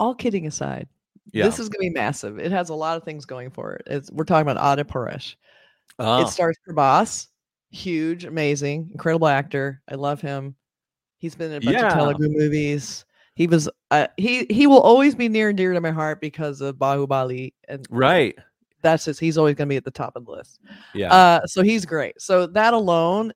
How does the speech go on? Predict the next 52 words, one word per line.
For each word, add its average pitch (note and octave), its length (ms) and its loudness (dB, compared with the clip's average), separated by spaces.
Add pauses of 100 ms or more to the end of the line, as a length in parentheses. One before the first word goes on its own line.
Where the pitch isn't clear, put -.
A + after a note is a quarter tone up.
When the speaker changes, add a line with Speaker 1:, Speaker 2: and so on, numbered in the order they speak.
Speaker 1:
and E3+ 140 -4
then F3 100 -2
it E3+ 60 -2
also D#3+ 540 -6
stars D3 400 -14
Saif D3+ 300 -4
Ali C#3 200 -2
Khan, D3+ 320 -2
who E3+ 140 2
is C3+ 100 -4
also B2 260 -8
great. - 420 -14 (100)
It's D3+ 100 -14
just E3+ 220 -6
all G3 100 2
these A3+ 160 -2
people F#3+ 240 -2
I'm C#3 60 -4
s-, - 120 -12
really D3 200 -10
starting - 260 -14
to B2+ 60 -10
recognize C3 520 -10
and, A#2+ 240 -14
and C3 140 -8
really C3 220 -8
appreciate. A#2+ 520 -12 (300)
Speaker 2:
Yeah. C3 360 0 (840)
Speaker 1:
It F#3 80 -4
was, F#3 300 -4
it E3 140 0
was E3 180 2
directed E3+ 380 0
by F3 180 4
Amrout, D#3 600 2 (340)
and D#3 680 0 (240)
it E3+ 140 0
was E3+ 140 0
shot G3+ 260 0
in - 80 -4
Hindi A#3+ 320 0
and G#3+ 80 0
Telugu F#3+ 400 2
at C#3+ 80 0
the C#3+ 80 -8
same E3+ 240 0
time, D#3+ 260 -2
which D3 160 -6
I G#3+ 120 -4
think D#4+ 240 -10
is F#4 120 -8
amazing. F4+ 640 -8